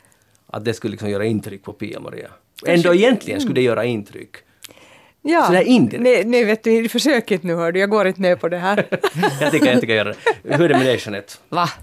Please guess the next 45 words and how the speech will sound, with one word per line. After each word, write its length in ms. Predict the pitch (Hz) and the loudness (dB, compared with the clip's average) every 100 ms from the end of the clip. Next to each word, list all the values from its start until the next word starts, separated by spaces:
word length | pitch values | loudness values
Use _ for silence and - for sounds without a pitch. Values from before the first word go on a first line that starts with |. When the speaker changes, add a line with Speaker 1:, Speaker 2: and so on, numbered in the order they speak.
| - | -12
Speaker 1:
Ja, 300 | - 139 135 | -4 -4 -2
om 80 | 139 | 0
din 100 | 127 | 2
man 200 | 123 107 | 2 0
skulle 160 | - 104 | -4 -6
meddela 240 | 98 101 | -6 -6
att 60 | 110 | -10
nu 60 | |
blir 160 | 104 101 | -8 -10
det 60 | |
tatuering. 520 | 104 104 104 101 104 - | -10 -12 -12 -12 -14 -8
Speaker 3:
Men 180 | 165 160 | -2 0
det 100 | 151 | 2
vet 160 | 143 | 2
jag, 100 | 131 | 0
det 60 | 147 | -2
kommer, 220 | 156 147 | -2 -2
det 80 | 151 | 0
är 120 | 151 | 0
alltså 220 | 131 - | 0 -2
en 60 | 139 | -6
så 140 | 131 | -4
hypotetisk 680 | 139 147 139 151 131 143 - | -6 -4 -2 -2 -2 -6 -12
fråga. 360 | - 139 95 165 - | -4 -2 -2 -6 -8
Speaker 1:
Är 60 | |
det? 60 | 120 | -4
Speaker 3:
För 60 | 160 | -2
jag 100 | 156 | -2
kom 120 | 151 | -2
på 120 | 151 | -2
att 120 | 139 | 0
vi 100 | 147 | -2
är 40 | 143 | -2
fyra 360 | 165 139 101 | 0 0 0
i 40 | 113 | -2
världen 300 | 95 104 135 | -4 -4 -8
som 140 | 143 | -8
inte 160 | 131 147 | -8 -4
har 100 | - | -4
tatueringar 540 | 156 160 147 147 139 | -4 -4 -4 -4 -4
och 80 | 147 | -2
han 140 | 147 | -2
är 40 | 135 | -2
den 120 | 139 | -2
fjärde. 440 | 160 151 139 170 | -2 -2 -2 -2